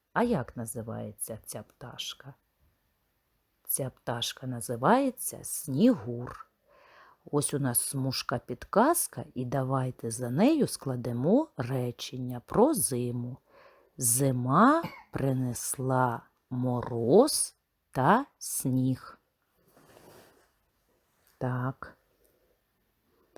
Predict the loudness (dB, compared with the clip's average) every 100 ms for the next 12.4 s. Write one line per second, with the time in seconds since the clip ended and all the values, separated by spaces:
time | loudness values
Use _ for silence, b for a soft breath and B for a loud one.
0 | B B B B B _ -12 -2 4 4
1 | 4 2 0 -6 -6 -6 -6 -6 -4 2
2 | 4 4 2 2 2 -2 -10 -16 _ _
3 | _ _ _ _ _ _ _ _ _ _
4 | _ _ _ _ _ _ -6 2 4 4
5 | 2 0 0 0 -2 _ _ _ -10 -2
6 | 2 4 4 0 -4 _ _ -4 -2 -2
7 | -4 -2 4 4 6 0 2 4 6 6
8 | 4 0 _ B B B B B _ _
9 | _ _ _ _ _ _ _ _ _ _
10 | _ -20 -20 -20 -20 _ -20 _ _ -2
11 | 2 6 6 4 -2 -8 -6 0 4 6
12 | 6 6 4